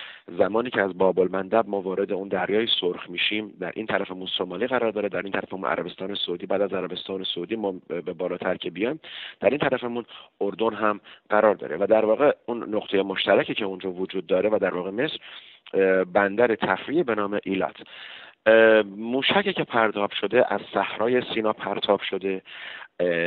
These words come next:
و تونستن اون بندر ایلات رو مورد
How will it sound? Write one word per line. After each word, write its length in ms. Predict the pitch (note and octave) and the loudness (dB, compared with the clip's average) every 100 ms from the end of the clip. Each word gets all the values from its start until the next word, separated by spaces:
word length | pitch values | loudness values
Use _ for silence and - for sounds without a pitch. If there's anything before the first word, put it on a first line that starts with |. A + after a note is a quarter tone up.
| E2+ E2+ E2 - | 0 0 -2 -4
و 220 | F#2 F2+ F#2 | -4 -4 -4
تونستن 420 | G2+ G2 - G#2 | -6 -6 -4 -2
اون 120 | G#2 | -2
بندر 380 | F#2 F#2 F#2 G2+ | -2 -2 0 0
ایلات 440 | - F#2 F#2+ G2 | 0 -2 -2 -2
رو 240 | - F#2+ F#2 | -4 -4 -4
مورد 340 | F#2+ F#2 F#2 | -6 -4 -2